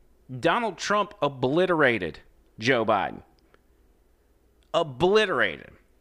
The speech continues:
Now, there's one thing that Joe Biden did not want to talk about during the debate, and that was Russia, ironically. Now, it may come as no surprise, seeing that we just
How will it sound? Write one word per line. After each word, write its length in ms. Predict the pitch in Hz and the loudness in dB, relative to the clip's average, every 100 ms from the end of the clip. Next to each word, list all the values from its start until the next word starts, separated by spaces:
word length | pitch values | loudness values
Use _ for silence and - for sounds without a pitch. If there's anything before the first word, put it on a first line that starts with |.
| _ _ _ _ _ _ _ - | _ _ _ _ _ _ _ -2
Now, 160 | 175 196 | 0 2
there's 220 | 185 165 | -2 -2
one 400 | 160 254 294 285 | -2 -2 -2 -4
thing 420 | - 190 139 175 | -2 -2 -2 -4
that 140 | 165 | -6
Joe 200 | - 156 | -2 -2
Biden 360 | 143 139 127 110 | 0 0 -2 -2
did 200 | 151 120 | -2 -2
not 280 | 143 208 127 | -4 -4 -2
want 260 | 131 101 | -2 -4
to 80 | 95 | -6
talk 300 | 82 92 82 | -4 -2 -2
about 240 | 92 95 101 | -2 -2 -2
during 200 | 107 101 | -6 -4
the 80 | |
debate, 360 | 98 98 151 113 | -4 -2 -2 -2
and 120 | 110 | -4
that 220 | 170 208 - | -6 -6 -6
was 320 | 143 - - _ _ _ _ _ _ _ _ - | -8 -8 -16 _ _ _ _ _ _ _ _ -14
Russia, 760 | 113 185 254 - 143 90 80 _ _ - | 2 4 4 2 -2 -2 -6 _ _ 0
ironically. 760 | 117 110 110 92 - 80 64 _ _ _ _ _ _ _ _ - | 2 2 -2 -2 -8 -10 -10 _ _ _ _ _ _ _ _ -6
Now, 420 | 170 170 156 147 _ _ _ _ _ _ _ _ - | 0 0 0 -4 _ _ _ _ _ _ _ _ -4
it 140 | 170 | -2
may 120 | 220 | -2
come 300 | 208 196 165 | 0 0 0
as 140 | 143 135 | -4 -2
no 120 | 131 | -2
surprise, 640 | 117 - 208 165 135 143 | -4 -4 0 0 0 -4
seeing 360 | - 151 127 127 | -4 -4 -4 -2
that 420 | 123 117 - - _ - - - _ _ _ _ - - | -2 -2 -6 -16 _ -20 -20 -20 _ _ _ _ -20 -10
we 300 | 113 143 113 | -4 -4 -4
just 680 | 101 131 170 170 - - | -2 0 0 0 -8 -10